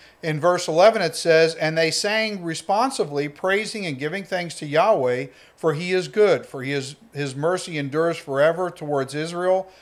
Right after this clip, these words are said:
Then all the people shouted with a great shout as a battle cry when they praised Yahweh, because the foundation of the house of Yahweh was laid."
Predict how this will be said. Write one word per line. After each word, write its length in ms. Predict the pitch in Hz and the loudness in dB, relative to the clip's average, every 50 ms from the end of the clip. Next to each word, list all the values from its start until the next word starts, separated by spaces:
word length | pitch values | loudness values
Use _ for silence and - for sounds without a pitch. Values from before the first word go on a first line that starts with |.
| _ _ _ _ | _ _ _ _
Then 140 | 147 143 143 | -6 -6 -2
all 300 | 147 165 185 226 247 254 | 4 8 10 10 10 10
the 120 | 254 240 | 6 2
people 340 | 247 - 233 226 220 - 214 | -2 -2 -4 -6 -4 -4 -4
shouted 440 | - - - 202 185 185 185 185 175 | -4 -2 0 2 2 2 2 0 0
with 140 | 156 156 139 | -2 -2 -2
a 60 | 135 | -4
great 340 | 120 131 151 185 233 233 - | -4 -2 -2 -2 -2 -2 -4
shout 520 | - - 247 247 240 180 131 113 - - _ _ _ _ _ _ - | -6 -2 0 2 4 4 2 0 -2 -10 _ _ _ _ _ _ -2
as 160 | 151 151 139 | -2 0 2
a 140 | 156 151 143 | 0 -2 -2
battle 340 | 120 139 180 220 247 247 240 | 2 2 4 6 6 4 2
cry 480 | 240 - - 220 202 180 156 143 139 | 0 2 2 2 4 4 2 2 0
when 200 | 135 131 143 143 | 0 -4 -4 -2
they 120 | 143 143 135 | -2 -4 -4
praised 420 | 143 - 185 196 202 214 202 170 | -4 -4 -2 -2 -2 -2 -4 -4
Yahweh, 380 | 180 190 190 190 175 165 151 143 | -2 0 0 2 2 2 0 -2
because 420 | 139 147 143 - 175 156 156 143 | -4 -8 -6 -2 -2 -2 0 -2
the 80 | 143 143 | -6 -6
foundation 840 | - 170 160 175 180 180 180 180 185 180 - - 180 175 175 165 - _ _ _ _ _ | -4 -2 -2 0 -2 -2 -2 -4 -4 -4 -6 -8 -8 -10 -10 -12 -16 _ _ _ _ _
of 120 | 151 139 131 | -6 -4 -2
the 100 | 139 127 | -4 -4
house 340 | 131 170 170 180 180 - | 0 2 2 2 2 0
of 160 | 190 170 147 139 | -2 -4 -4 -2
Yahweh 520 | 143 156 175 196 185 151 139 139 143 156 | -2 -2 0 0 0 0 0 0 -2 -2
was 260 | 156 170 185 175 175 | -4 -6 -6 -8 -6
laid." 400 | 180 196 220 214 180 127 117 110 | -4 -2 -2 -2 -2 -6 -8 -14